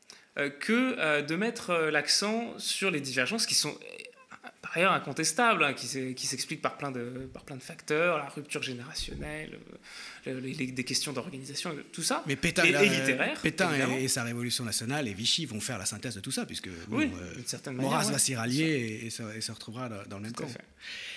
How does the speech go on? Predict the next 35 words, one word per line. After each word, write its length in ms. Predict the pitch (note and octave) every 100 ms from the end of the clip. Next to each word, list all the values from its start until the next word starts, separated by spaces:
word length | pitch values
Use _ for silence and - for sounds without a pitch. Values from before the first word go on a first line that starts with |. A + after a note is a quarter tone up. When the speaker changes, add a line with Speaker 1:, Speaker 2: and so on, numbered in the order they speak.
| -
Speaker 2:
Si, 400 | - B3+ C4 C4+
euh, 340 | G3 E3+ D#3+ D#3+ -
on, 140 | F#3 G3
on 80 | E3
termine 240 | F#3+ A#3+
en 60 | F#3
par-, 180 | F#3+ - -
en 120 | D#3
parlant 640 | D3+ D#3 C4 F3 G3 G#3+ G#3
un 100 | D#3
petit 320 | - - F3
peu, 540 | - - G#3+ G#3+ G#3 D3+
euh, 400 | D3 C#3 C3 C3
plus 360 | C3 A3+ A#3+
des, 320 | F3+ C#3+ C#3+ C#3+
des 160 | C#3
contemporains. 600 | D#3 F#3 G3 D#3+ C#3 G#3
On 80 | A3
a 40 | C#3
déjà 280 | C#3+ C#3 - - -
un 100 | B2+
petit 160 | -
peu 140 | C3 E3
parlé 260 | B2 C3+
de, 220 | B2+ G#2+ G#2 - -
de 100 | C3+
Renaud 240 | B2+ C3+
Camus, 220 | C3+ D#3 B3
mais 80 |
j'aurais 200 | D#3+ C#3 C#3+
bien 140 | G3+
aimé, 320 | F#3 G3 A3 - - -
euh, 60 | C#3
quand 140 | -
même, 340 | D3 G#3+ G3+